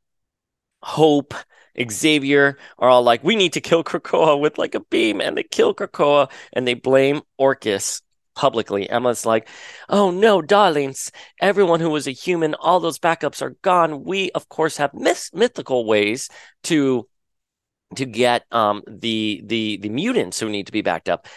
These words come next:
But everyone else, I'm sorry, you're shit out of luck. We're gonna respond to Orchis," right?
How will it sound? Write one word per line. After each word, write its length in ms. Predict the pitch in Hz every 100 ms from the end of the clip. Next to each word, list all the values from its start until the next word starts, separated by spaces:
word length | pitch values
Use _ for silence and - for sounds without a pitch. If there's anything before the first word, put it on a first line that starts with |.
| -
But 200 | - 117 -
everyone 300 | 165 170 151
else, 280 | 151 156 -
I'm 140 | 117
sorry, 340 | - 151 143 113
you're 100 | 104
shit 200 | - 127
out 120 | 113
of 60 |
luck. 160 | 113 107
We're 140 | 117
gonna 120 | 123 104
respond 540 | 87 - 107 95 95
to 120 | 101 -
Orchis," 540 | 104 - - - - - - - -
right? 300 | 120 120